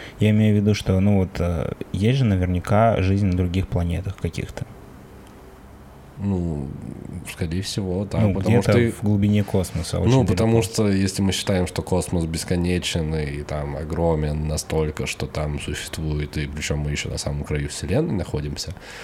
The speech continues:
Speaker 2: вот, а ближе к центру Вселенной там, скорее всего, ну, это считай, как ты на окраине Москвы живешь, а в центре все намного круче оказывается.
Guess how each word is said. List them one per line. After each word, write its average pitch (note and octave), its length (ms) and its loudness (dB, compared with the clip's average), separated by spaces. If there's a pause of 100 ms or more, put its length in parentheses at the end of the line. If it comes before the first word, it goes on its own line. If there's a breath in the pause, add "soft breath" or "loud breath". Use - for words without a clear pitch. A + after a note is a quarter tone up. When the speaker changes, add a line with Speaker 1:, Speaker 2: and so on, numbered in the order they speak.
(360 loud breath)
Speaker 2:
вот, D2 360 0
а C#2+ 60 -2
ближе C#2+ 480 -4
к - 40 -18
центру D2 360 -4
Вселенной D2 440 -4
там, D2 200 -10
скорее D2 300 -8
всего, - 320 -8 (100)
ну, F#2+ 120 0
это D#2+ 200 0
считай, - 240 -6
как C#2 160 -10
ты - 100 -8
на D2+ 120 -4
окраине D2 320 -6
Москвы D2 340 -6
живешь, D2 380 -10 (640 loud breath)
а D2 220 -2
в - 80 -14
центре D#2 500 -4
все D2 300 -6
намного D2+ 320 -6
круче - 360 -8
оказывается. D#2 640 -8